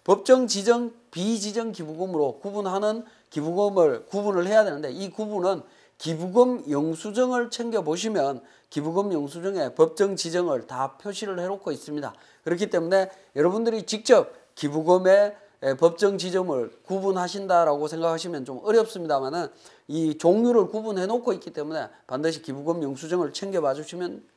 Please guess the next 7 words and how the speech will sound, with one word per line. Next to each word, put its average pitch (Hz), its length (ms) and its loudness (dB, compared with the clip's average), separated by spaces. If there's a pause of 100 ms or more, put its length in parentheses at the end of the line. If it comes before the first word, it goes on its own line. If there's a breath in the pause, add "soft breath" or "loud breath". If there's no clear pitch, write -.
(120)
되겠습니다. 131 540 -6 (460 loud breath)
자, 160 160 6
기부금의 233 800 2
의제, 156 640 4
즉 185 180 -6
간주 165 600 -6
기부금입니다. 151 800 -4